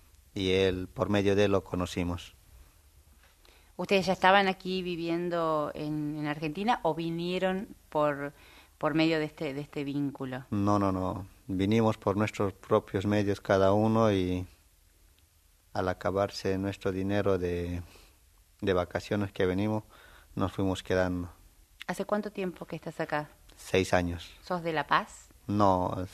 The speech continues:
Speaker 1: soy de Potosí.
Speaker 2: Ujú. ¿Y qué esperás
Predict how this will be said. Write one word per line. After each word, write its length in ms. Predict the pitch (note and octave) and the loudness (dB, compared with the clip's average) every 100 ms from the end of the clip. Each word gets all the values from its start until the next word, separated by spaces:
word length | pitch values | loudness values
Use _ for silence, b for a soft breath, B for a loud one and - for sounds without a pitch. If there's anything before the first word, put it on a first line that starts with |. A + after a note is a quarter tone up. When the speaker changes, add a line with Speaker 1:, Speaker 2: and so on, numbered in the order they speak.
| - | -2
Speaker 1:
soy 360 | G2 G2 F#2+ F#2 | 2 4 4 2
de 180 | F2+ F2 | 0 0
Potosí. 480 | A2 - F#2 G2 - - _ - | -2 -2 -2 -4 -6 -20 _ -10
Speaker 2:
Ujú. 300 | E3+ D#3 D#3 - _ _ _ _ _ _ _ _ _ _ _ - B B B B B B B B B - | -8 -6 -8 -12 _ _ _ _ _ _ _ _ _ _ _ -20 B B B B B B B B B -12
¿Y 100 | F3+ | -6
qué 120 | A#3 | -6
esperás 460 | A#3 G#3+ F3 D#3+ | -2 0 0 0